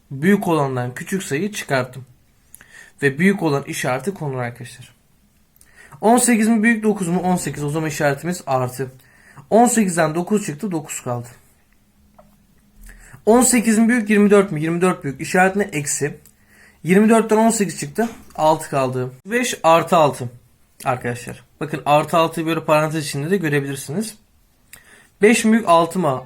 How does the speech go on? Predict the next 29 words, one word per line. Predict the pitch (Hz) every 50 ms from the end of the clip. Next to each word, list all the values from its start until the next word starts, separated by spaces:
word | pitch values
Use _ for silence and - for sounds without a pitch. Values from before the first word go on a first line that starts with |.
| -
Altı | 139 147 160 175 175 - 196
büyük, | 180 208 202 180
o | 175
zaman | 160 165 156 151
işaretimiz | 147 - 165 151 143 131 139 139 151 190 202 - - - _
artı. | - 127 127 127 123 - - 139 123 - - - - _ _ _ _ _ _ _
Altı | - 139 143 160 175 170 - 214
eksi | 214 - - - 147
beşten | 147 143 139 - 135 127 123 127 127 123
cevabımız | - 165 165 156 143 127 127 135 170 202 208 - - - _ _ _
artı | - 139 139 131 131 - - 127 143
bir | 180 165
olacaktır. | 147 127 120 120 120 120 - - - - _ _ _ _ _ _ _ _ _ _ _ _ _ - - - - - - _ _
Yüz | - 180 233 254 240
mü | 262 254 208
büyük | 220 233 208 208
doksan | 214 202 202 - - 208 202 208
dört | 214 214 190 -
mü? | 185 175
Yüz | 165 175 185 160 147
büyük, | 151 147 143 143
o | 147 143
zaman | 147 143 147
işaretimiz | 143 143 - 147 135 127 131 127 127 123 -
eksi. | 143 151 160 160 - - 185 196 208 - - _ _ _ _ _
Yüzden | 175 185 190 180 185 175 156 147 151
doksan | 170 165 165 - 180 170 165
dört | 170 170 165 165
çıktı, | - 202 - - - 190 196